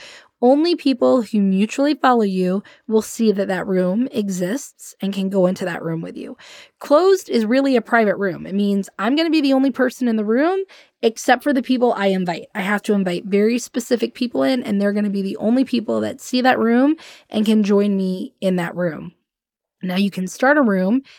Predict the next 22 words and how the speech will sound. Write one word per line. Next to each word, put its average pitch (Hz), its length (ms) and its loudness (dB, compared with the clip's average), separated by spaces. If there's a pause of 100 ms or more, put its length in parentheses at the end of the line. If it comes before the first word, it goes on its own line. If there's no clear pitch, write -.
(200)
as 190 140 -6
a 190 60 -4
closed 262 400 0
room 170 400 -4
and 202 120 0
then 202 120 -2
open 175 260 -8
it 156 100 -10
up. - 180 -14
So - 200 -6
let's 214 220 -2
say 240 140 0
that 208 200 -4
I 208 120 -2
start 285 240 0
a 285 60 -6
closed 240 300 0
room 214 200 0
and 160 100 -4
I 180 80 0
invite 226 280 2
you 185 400 2